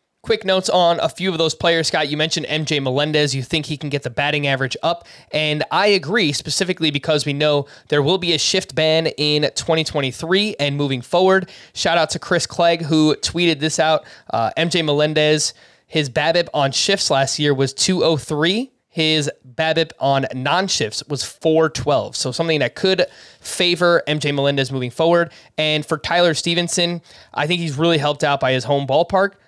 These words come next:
where in his career he has hit three forty with a nine thirty O P S. As far as I can tell,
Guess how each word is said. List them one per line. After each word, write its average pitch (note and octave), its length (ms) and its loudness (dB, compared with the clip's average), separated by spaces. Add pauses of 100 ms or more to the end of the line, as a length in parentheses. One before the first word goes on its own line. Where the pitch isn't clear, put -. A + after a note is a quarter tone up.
(100)
where C#3 300 2
in E3 160 0
his E3+ 120 0
career D#3 320 0
he D3 160 0
has D3 120 0
hit - 180 -8
three D#3+ 200 -2
forty D#3+ 440 0
with C3+ 140 -4 (260)
a C3+ 100 -4
nine C3 460 -2
thirty D3 340 -2
O C3+ 100 -2
P B2+ 220 -4
S. F#3+ 300 0 (460)
As A#2 180 -2
far G#3 180 2
as A3 80 0
I G#3+ 120 2
can A3 120 -2
tell, A3 340 2